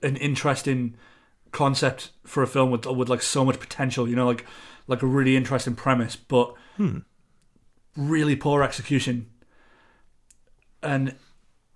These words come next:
Speaker 1: but it, it was one of those, 'cause it was, like, a, I, I forget who directed it now. It was, it was someone who hasn't done a, a right lot else, but it, um, that's what it feels like, you know, that, that, uh,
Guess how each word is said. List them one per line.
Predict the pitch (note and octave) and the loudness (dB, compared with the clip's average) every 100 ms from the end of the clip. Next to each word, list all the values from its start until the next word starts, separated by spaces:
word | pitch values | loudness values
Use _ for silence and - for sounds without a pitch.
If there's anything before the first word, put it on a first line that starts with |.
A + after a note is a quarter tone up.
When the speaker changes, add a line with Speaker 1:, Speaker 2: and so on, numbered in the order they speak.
| _ _ - | _ _ -6
Speaker 1:
but | C3 D#3+ | 4 4
it, | D3 C#3+ | 4 -2
it | E3 | 2
was | D#3+ D3 | 4 6
one | F3 | 6
of | |
those, | E3 D#3 | 6 6
'cause | D3 | 2
it | C#3+ | 2
was, | C3+ | 2
like, | C#3 C#3 | 0 4
a, | B2+ B2+ | 2 2
I, | A#2+ - | -4 -6
I | |
forget | - B2 C3+ | -6 0 2
who | C3 | 2
directed | A#2 A#2+ A#2+ A#2+ | 2 0 0 -2
it | A#2+ | 0
now. | A#2 A#2 | 0 0
It | |
was, | A#2 A2 - - - - - _ - | -2 -4 -10 -18 -20 -20 -20 _ 0
it | |
was | C3 B2 | 0 2
someone | C3 B2 | 2 4
who | A#2+ | 4
hasn't | A#2 A#2+ | 2 0
done | A#2+ A#2+ A#2 - - - - - - - - | -2 -2 -6 -16 -20 -20 -20 -20 -20 -20 -14
a, | C#3+ B2+ - | -10 -10 -8
a | B2+ B2 B2+ | -8 -8 -12
right | C#3+ C3 B2+ | -6 -2 0
lot | B2 B2 | 2 2
else, | B2+ C3 | 2 0
but | - B2 | 0 0
it, | B2+ - - - | -2 -10 -20 -8
um, | C#3 B2+ B2 - - - - - - - - - - - _ _ - - - | -4 -2 -4 -10 -20 -20 -20 -20 -20 -20 -20 -20 -20 -20 _ _ -20 -18 -6
that's | C#3 D#3 - | 0 2 4
what | D#3+ | 4
it | - | 2
feels | - D3+ D3 | 0 2 2
like, | D3+ C#3+ | 2 0
you | C#3 | 0
know, | C3+ | 2
that, | C3+ C3 C3+ | 2 0 -4
that, | C3 | -6
uh, | C3+ B2+ A#2+ | -2 0 0